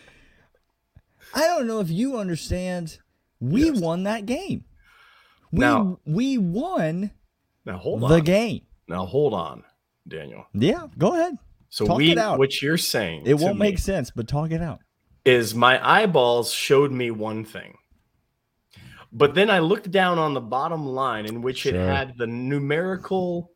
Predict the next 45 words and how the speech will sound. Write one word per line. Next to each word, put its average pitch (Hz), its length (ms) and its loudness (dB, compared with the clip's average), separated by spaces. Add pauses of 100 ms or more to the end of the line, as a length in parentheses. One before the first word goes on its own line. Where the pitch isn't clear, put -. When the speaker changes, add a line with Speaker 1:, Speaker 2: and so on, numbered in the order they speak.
Speaker 1:
Mm-hmm. 117 220 -10
Speaker 2:
statistical 156 840 -4
counting 160 640 -6
of 117 260 -8
points 139 320 -6
scored 120 400 -6
for 117 160 -12
Speaker 1:
Mm-hmm. 113 120 -4
Speaker 2:
Georgia. 110 480 -2 (260)
Speaker 1:
Yeah. 90 240 -2
Speaker 2:
And 131 180 -2
the 117 60 -4
same 165 380 0
for 156 180 -2
Ohio 135 320 -2
State. 139 280 -6
And 117 100 -8
what 110 140 -8
you're 196 180 -6
telling 165 300 -6
me 156 220 -4
is 127 140 -4
there 131 120 -2
were 120 120 -4
more 139 520 -2
in 147 140 -4
the 131 100 -4
column 160 500 -4
for 127 140 -12
U 143 300 -6
G 143 320 -6
A 98 380 -6 (240)
Speaker 1:
That's 101 220 -4
right. 92 100 -6
Speaker 2:
of 104 160 -4
that 110 220 -4
metric, - 680 -10 (460)
regardless 135 420 4
Speaker 1:
That's 185 100 4
Speaker 2:
of 131 60 0
Speaker 1:
right. 117 120 -6
Speaker 2:
what 113 140 -10
my 113 80 0
eyeballs 98 300 -6
saw. - 220 -10